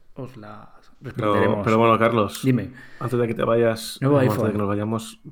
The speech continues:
Speaker 2: tu opinión del iPhone, que sé que estás
Speaker 1: Mm,
Speaker 2: deseando
Speaker 1: el
Speaker 2: decir
Speaker 1: nuevo
Speaker 2: algo.
Speaker 1: iPhone, eh, han cogido las piezas del iPhone ocho que le sobraba, las han, o sea, la, la, las, lo, han sacado de su interior, han puesto un nuevo chip A trece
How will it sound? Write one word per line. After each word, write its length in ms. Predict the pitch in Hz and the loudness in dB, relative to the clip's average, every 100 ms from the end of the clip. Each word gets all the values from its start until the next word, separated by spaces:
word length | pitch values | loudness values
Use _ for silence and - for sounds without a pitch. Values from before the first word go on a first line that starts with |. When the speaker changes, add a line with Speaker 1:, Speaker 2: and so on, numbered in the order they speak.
| - | -4
Speaker 2:
tu 100 | 117 | -2
opinión 360 | 117 110 107 | 0 -2 0
del 100 | 107 | 0
iPhone, 220 | 107 107 117 | -2 -2 -4
que 100 | 135 | -2
sé 140 | 117 | -2
que 80 | 110 | -2
estás 140 | 104 | -6
Speaker 1:
Mm, 40 | 107 | -10
Speaker 2:
deseando 340 | - 110 104 | -8 -4 -4
Speaker 1:
el 40 | 107 | -2
Speaker 2:
decir 160 | 117 | 0
Speaker 1:
nuevo 140 | 123 120 | 0 0
Speaker 2:
algo. 120 | 127 | -2
Speaker 1:
iPhone, 280 | 156 156 - | -4 -10 -12
eh, 300 | 110 104 107 | -14 -14 -12
han 100 | 110 | -10
cogido 340 | 110 104 120 107 | -10 -6 -4 -4
las 140 | 98 | -6
piezas 540 | 131 117 117 95 - | -8 -6 -8 -10 -12
del 680 | 107 101 104 104 110 - - | -10 -10 -10 -12 -14 -16 -18
iPhone 320 | - 110 113 113 | -12 -12 -8 -8
ocho 220 | 110 104 | -8 -10
que 80 | 104 | -10
le 80 | |
sobraba, 560 | 101 104 120 151 165 - 127 | -10 -8 -8 -8 -10 -14 -20
las 180 | 127 | -18
han, 360 | 104 104 104 110 _ _ _ _ _ _ - - | -16 -16 -16 -18 _ _ _ _ _ _ -20 -20
o 20 | |
sea, 140 | 120 | -20
la, 160 | 104 - - - - - _ - 139 131 | -20 -20 -20 -20 -20 -20 _ -20 -20 -20
la, 160 | 123 110 | -20 -18
las, 280 | 113 101 139 | -18 -16 -14
lo, 120 | 127 - | -14 -12
han 120 | 117 | -10
sacado 260 | 117 107 | -8 -6
de 60 | 107 | -6
su 80 | 117 | -4
interior, 420 | 110 120 131 165 | -4 -2 -2 -4
han 100 | 104 | -6
puesto 300 | 117 - 113 | -8 -6 -6
un 120 | 107 | -6
nuevo 180 | 107 104 | -6 -8
chip 240 | - 113 - | -8 -10 -8
A 100 | 117 | -10
trece 380 | 110 151 180 226 | -4 -4 -4 -12